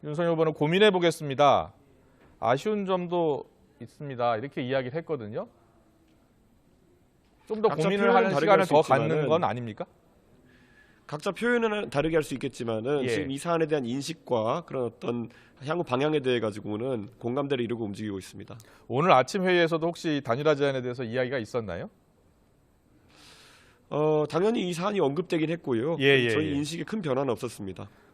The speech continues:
Speaker 1: 그렇군요. 알겠습니다. 자, 윤석열 후보, 어, 지난 주말 호남을 찾았잖아요. 어, 이준석 대표,
Speaker 2: 예,
Speaker 1: 윤
Speaker 2: 그렇습니다.
Speaker 1: 후보의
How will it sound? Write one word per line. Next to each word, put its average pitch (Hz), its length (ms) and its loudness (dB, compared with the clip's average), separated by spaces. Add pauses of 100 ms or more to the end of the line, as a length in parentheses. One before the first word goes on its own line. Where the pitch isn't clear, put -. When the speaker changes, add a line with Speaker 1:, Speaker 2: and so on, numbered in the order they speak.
Speaker 1:
그렇군요. 107 400 -6
알겠습니다. 113 580 -4 (580)
자, 151 140 6
윤석열 214 540 8
후보, 190 560 6 (180)
어, - 440 -10 (100)
지난 180 260 4
주말 175 220 4
호남을 226 360 4
찾았잖아요. 147 720 -2 (920)
어, 127 80 -10
이준석 165 260 -6
대표, 160 340 0
Speaker 2:
예, 127 60 4
Speaker 1:
윤 127 80 4
Speaker 2:
그렇습니다. 175 240 -4
Speaker 1:
후보의 170 320 4